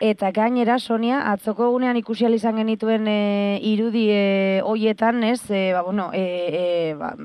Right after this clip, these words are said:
jendeak, e, askatasuna eduki zuen gainera, esango dugu moduren batean edo, e,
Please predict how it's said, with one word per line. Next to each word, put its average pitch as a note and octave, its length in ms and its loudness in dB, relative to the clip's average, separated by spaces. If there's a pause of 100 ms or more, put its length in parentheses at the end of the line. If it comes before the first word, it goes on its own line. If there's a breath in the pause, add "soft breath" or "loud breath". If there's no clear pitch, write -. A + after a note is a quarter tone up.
(140)
jendeak, G3+ 380 -2
e, G3 180 -2
askatasuna G#3+ 720 -2
eduki G3+ 220 -2
zuen G#3+ 260 -4
gainera, G#3+ 520 0
esango A3+ 360 -2
dugu G#3+ 220 -2
moduren G#3 340 0
batean G3 320 0
edo, F#3+ 320 0
e, F3+ 480 0